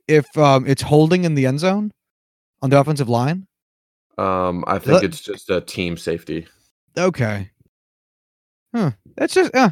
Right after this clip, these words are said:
Speaker 1: that's interesting.
Speaker 2: Or it might be the, uh, the held player, and it might be the closest defender to the quarterback. There's a lot
Speaker 1: Okay.
Speaker 2: of, I wanna, I wanna do some research while we,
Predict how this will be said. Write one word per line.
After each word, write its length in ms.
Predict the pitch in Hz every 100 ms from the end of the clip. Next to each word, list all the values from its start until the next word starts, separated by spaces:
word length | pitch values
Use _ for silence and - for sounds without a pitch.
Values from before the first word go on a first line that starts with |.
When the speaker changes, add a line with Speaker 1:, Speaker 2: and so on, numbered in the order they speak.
| -
Speaker 1:
that's 160 | 233
interesting. 480 | 269 247 170 131 120
Speaker 2:
Or 260 | 120 120 -
it 160 | 117 113
might 240 | 113 117
be 100 | 127
the, 380 | 113 104 104 98
uh, 460 | - 90 87 85 - - _ _
the 340 | 90 85 90 82 -
held 460 | - 98 101 98
player, 640 | - 107 98 98 95 95 90 _
and 80 | -
it 120 | 87
might 260 | 82 90 85
be 160 | 101 87
the 120 | 85
closest 680 | - - 92 90 - 82 -
defender 640 | 85 - 82 78 80 80 -
to 220 | - 85
the 80 | 78
quarterback. 720 | - 76 - - 52 - _ _ _ _ _ _ _ _ -
There's 260 | 82 92 85
a 60 |
lot 180 | 98 113
Speaker 1:
Okay. 140 | -
Speaker 2:
of, 80 | 262 180 _ _ _ _ _ _
I 80 | 113
wanna, 200 | 135 -
I 120 | 120
wanna 200 | 135 143
do 220 | 127 117 107
some 220 | - 92
research 460 | 85 85 80 78
while 120 | 87 85
we, 160 | 80